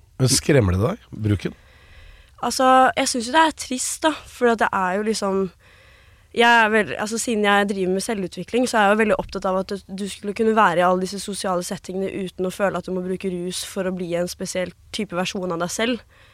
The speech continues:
Speaker 2: Så jeg bare er redd for at folk føler at de må bruke det for å være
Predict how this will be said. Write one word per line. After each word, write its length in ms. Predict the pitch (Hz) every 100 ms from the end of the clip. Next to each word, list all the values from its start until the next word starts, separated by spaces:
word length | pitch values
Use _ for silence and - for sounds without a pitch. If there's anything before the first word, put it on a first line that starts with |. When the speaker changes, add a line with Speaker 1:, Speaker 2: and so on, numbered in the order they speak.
| -
Speaker 2:
Så 140 | 240
jeg 80 | 233
bare 160 | 220 208
er 60 | 202
redd 160 | 170 175
for 160 | - 190
at 100 | 190
folk 320 | - 202 -
føler 480 | - - 262 202 147
at 80 | 170
de 80 | 202
må 240 | 196 185
bruke 400 | 185 208 180 175
det 60 | 170
for 80 | 196
å 80 |
være 400 | 190 208 160 156